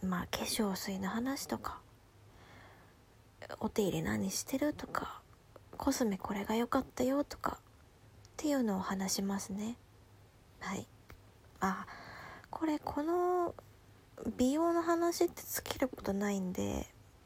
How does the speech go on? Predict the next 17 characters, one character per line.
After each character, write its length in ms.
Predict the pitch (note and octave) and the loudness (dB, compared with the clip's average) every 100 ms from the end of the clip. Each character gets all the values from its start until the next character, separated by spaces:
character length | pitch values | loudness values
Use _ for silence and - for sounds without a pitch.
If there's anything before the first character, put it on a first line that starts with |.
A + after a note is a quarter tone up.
| - - - - | -20 -20 -16 -6
ま 80 | D4 | -6
あ、 20 | - | -4
今 240 | D#4+ F4+ | 0 2
自 180 | A#3+ A3 | 2 0
分 220 | G#3+ G#3+ | 0 0
が 100 | A3 | 0
使 220 | G#3 - A3 | -2 -2 -2
っ 40 | |
て 160 | - G#3+ | 0 0
て 120 | F#3+ | 2
何 300 | F#3 F#3 F3 | 2 0 0
が 140 | - | 0
い 140 | F#3 - | -2 -2
い 20 | |
と 160 | - | -2
か、 380 | - G3+ G3 - - - - - - | -2 0 -2 -4 -10 -16 -16 -14 -16
っ 0 | - | -16